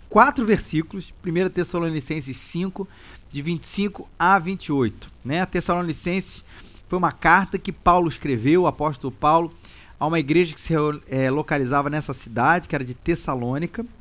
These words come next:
e ele fez duas cartas, essa é a primeira delas. O capítulo é o número grande, é o cinco, e os versículos vinte e cinco a vinte e oito são os números pequenos. Se você ainda precisa de uma Bíblia, a gente lê na Almeida vinte e um. Só manter a sua mão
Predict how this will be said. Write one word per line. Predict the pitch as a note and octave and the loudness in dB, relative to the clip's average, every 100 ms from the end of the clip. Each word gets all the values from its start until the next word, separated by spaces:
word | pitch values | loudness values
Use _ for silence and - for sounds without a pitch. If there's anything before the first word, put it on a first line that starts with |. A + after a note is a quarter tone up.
| - | -12
e | C3 | -10
ele | B2+ | -6
fez | C#3 B2+ - | -6 -6 -10
duas | C3 D3 C3+ - | -6 -2 -2 -2
cartas, | C3 D3 F3 C#3+ | 0 0 -2 -4
essa | B2 C3+ | -4 -6
é | |
a | |
primeira | B2+ C3 B2+ B2+ | -6 -6 -4 -2
delas. | A#2 B2+ D#3+ F#3+ - - - - - - - - | 0 0 -2 -6 -16 -20 -20 -20 -20 -20 -20 -8
O | |
capítulo | - E3 - F3+ F3+ F3+ | 2 2 2 -4 0 0
é | |
o | E3 | 0
número | E3+ E3 D3+ | 0 0 2
grande, | C#3+ D#3+ G3 F3+ | 4 4 2 0
é | |
o | C#3+ | -4
cinco, | - E3 F#3 G#3+ C#4+ D#4 - - | -4 -4 -4 -4 -8 -10 -20 -14
e | - | -6
os | D#3+ | 0
versículos | F3+ D3+ - F#3 F3 | 2 2 -2 -6 -6
vinte | D#3 F3 | -6 -6
e | - | -8
cinco | F#3+ F3 | -4 -2
a | |
vinte | E3 F3+ - | -2 -4 0
e | |
oito | F#3 F#3+ - - - - - | 0 0 -8 -20 -20 -20 -18
são | - E3+ F3+ - | -2 2 2 0
os | E3+ E3 | -4 -2
números | F3+ F#3 - | 0 0 -2
pequenos. | - - G3+ F#3+ B2+ | -6 0 4 4 2
Se | G2+ - | -6 -10
você | B2+ D#3+ | -6 -4
ainda | E3+ | -4
precisa | - D#3 | -6 -10
de | D#3 | -2
uma | E3 | 0
Bíblia, | D3 F3 F#3+ | 0 -2 -2
a | |
gente | F3 E3+ | -4 -6
lê | E3 | -4
na | D#3+ | -2
Almeida | D#3 D3+ D3+ C#3 | -2 -2 -2 -2
vinte | D#3 - | -6 -6
e | D#3+ | -6
um. | F#3+ G#3+ - - - | -6 -10 -20 -20 -20
Só | - D#3+ | -4 -2
manter | F3+ F3+ - F3+ | 0 0 2 0
a | |
sua | - E3 | 0 -2
mão | D#3 E3+ F3+ | 0 -2 -4